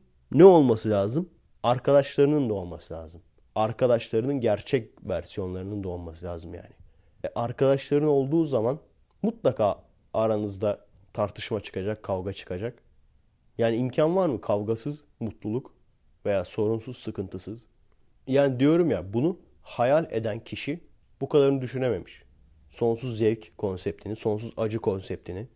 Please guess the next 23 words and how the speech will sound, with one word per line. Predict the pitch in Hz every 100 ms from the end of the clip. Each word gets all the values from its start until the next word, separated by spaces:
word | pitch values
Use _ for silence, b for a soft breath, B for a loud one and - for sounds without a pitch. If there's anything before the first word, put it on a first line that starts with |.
| _ _ _ _ -
bu |
kadarını | 131 120 123
düşünememiş | 117 120 117 87 82 -
yani. | - 101 - _ _ - _ _ _ _
O | 139 147
yüzden | 123 123 131 _ _ _ _
aslında | 107 104 - 139 135
ateist | 104 - 131 -
olmak | 107 110 -
kolaya | - 95 107
kaçmak | - 95 - 92 -
değil, | 87 82 _
zora | 113 104 104 113
kaçmak. | 113 92 - - - - _ _ _ _ -
Çünkü | 127 113 147 - _ _ -
herkes | 127 147 - 151 131
demez | 135 156 127
mi? | 85 _
Hatta | - 120 - 151
ateizme | 131 - 135 139 143
geçmeden | 147 - 139
önce | 139 139 156
de | 123